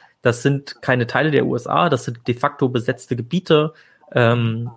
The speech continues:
die haben einen ähnlichen Status wie die Kolonien für, äh, die EuropäerInnen oder auch wie, äh, die Kolonien, die ja auch die Amerikaner dann teilweise hatten. Ähm, und die haben sich auch stark positiv,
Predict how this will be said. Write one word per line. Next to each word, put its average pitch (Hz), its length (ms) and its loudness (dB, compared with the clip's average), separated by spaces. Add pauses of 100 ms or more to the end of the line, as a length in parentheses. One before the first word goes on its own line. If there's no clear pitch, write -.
die 131 80 4
haben 120 80 4
einen 120 100 0
ähnlichen 175 440 0
Status 120 920 -2
wie 127 160 -4
die 117 80 -4
Kolonien 143 760 2
für, 120 960 0
äh, 113 40 -8
die - 80 -10
EuropäerInnen 151 760 2
oder 117 220 0
auch - 240 -4
wie, 117 400 -4
äh, 117 180 -4
die 117 120 -14
Kolonien, 120 640 -2
die 120 80 -2
ja 120 100 2
auch 113 80 0
die 127 100 -2
Amerikaner 127 520 0
dann 135 160 0
teilweise 127 560 0
hatten. 127 320 -4 (500)
Ähm, 120 480 2 (960)
und 117 180 -2
die 160 160 4
haben 165 140 4
sich 135 160 -4
auch 135 340 0
stark - 480 -2
positiv, 120 800 -4